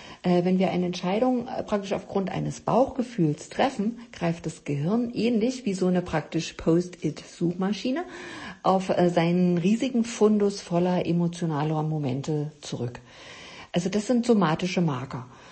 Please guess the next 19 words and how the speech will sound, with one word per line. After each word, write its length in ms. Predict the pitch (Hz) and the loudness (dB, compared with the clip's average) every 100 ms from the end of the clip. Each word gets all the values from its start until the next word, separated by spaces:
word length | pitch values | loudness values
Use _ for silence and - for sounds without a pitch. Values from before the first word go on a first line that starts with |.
| - - | -8 0
Und 200 | 185 226 | 0 2
die 180 | 254 | 0
sind 260 | 294 240 220 | 2 2 2
die 80 | 170 | 0
Grundlage 680 | - 180 208 202 190 190 196 | -2 0 0 0 0 -2 -6
für 640 | - - 196 190 185 - | -8 -2 2 4 2 0
unsere 520 | 180 170 160 156 151 - | 2 2 2 -2 -4 -4
Entscheidungen, 800 | 151 - 135 131 139 135 131 | -4 -2 -2 -2 -2 -2 -4
diese 240 | 131 147 147 | -6 -6 -6
kleinen 760 | - 165 165 175 190 196 190 | -2 0 2 2 0 -2 -2
gelben 460 | 151 139 147 151 156 | 0 0 -2 -4 -6
Zettelchen. 600 | - 117 - - - - - - - - - | -6 -8 -8 -10 -10 -12 -12 -14 -12 -12 -2
Und, 380 | 175 180 175 180 | 4 6 4 2
äh, 180 | 170 180 185 214 | 0 0 -2 -12
das 180 | - - | -14 -6
Bauchgefühl, 1200 | - 160 214 262 - - 226 233 - 226 220 233 226 226 | 0 4 6 6 2 -8 0 0 2 2 4 6 4 2
äh, 220 | 208 202 | 2 0
spiegelt, 640 | - 214 220 233 226 - | -2 -4 2 2 2 -2
äh, 380 | 202 202 - | -2 0 -2